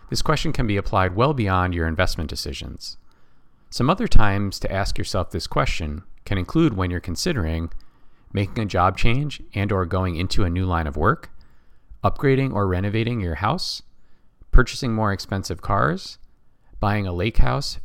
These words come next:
vacation home, rental property, or timeshare. This question isn't meant to serve as your own version of the no fun police. Rather,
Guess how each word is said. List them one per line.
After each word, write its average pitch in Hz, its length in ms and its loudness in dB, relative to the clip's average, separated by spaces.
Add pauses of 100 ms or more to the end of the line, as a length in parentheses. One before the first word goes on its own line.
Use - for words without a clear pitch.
vacation 110 480 0
home, 127 460 -2
rental 113 320 -4
property, 120 640 -2
or 101 160 -2
timeshare. - 560 8 (1400)
This 117 180 2
question - 340 -2
isn't 117 240 0
meant 104 220 -4
to 95 80 -2
serve 113 440 0
as 90 180 -2
your 90 180 -2
own 139 160 0
version 85 400 0
of 85 160 -6
the 92 80 -6
no 92 160 -2
fun 143 280 -4
police. - 540 -2 (640)
Rather, 120 560 0